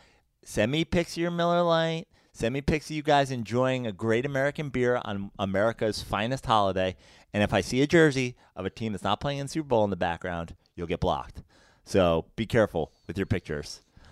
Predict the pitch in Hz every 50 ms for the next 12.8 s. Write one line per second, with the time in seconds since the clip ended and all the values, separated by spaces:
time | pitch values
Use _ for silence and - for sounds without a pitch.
0 | - - - 117 135 147 139 127 117 - - 110 101 - - 123 117 107 113 117
1 | 117 104 87 - - 113 107 98 90 80 - 107 104 104 101 95 92 90 82 90
2 | 85 82 - 90 85 80 78 - - 120 110 - - 101 82 80 - - - -
3 | 110 98 101 98 92 85 78 73 69 69 71 - _ _ _ _ - 95 92 92
4 | 85 82 78 - _ _ _ _ - - 139 113 110 104 - 120 101 92 87 85
5 | 76 - _ _ _ _ _ - - 90 131 113 98 95 - - - - - -
6 | - 110 101 95 92 85 - 98 95 87 85 85 85 82 82 82 - - 90 80
7 | - - 87 85 78 - - - - - - 135 135 135 127 117 107 135 131 117
8 | 139 131 127 117 113 110 110 104 - - 127 117 117 117 117 117 - - - -
9 | - - - 104 95 - - 135 135 131 127 131 135 139 139 - - - - _
10 | _ _ _ _ _ _ _ - 98 101 101 101 98 101 95 - 107 101 101 104
11 | 101 101 101 101 101 101 104 101 107 110 113 - _ _ - 143 139 104 104 101
12 | 113 110 - 123 - - 113 123 139 135 98 87 92 104 117 117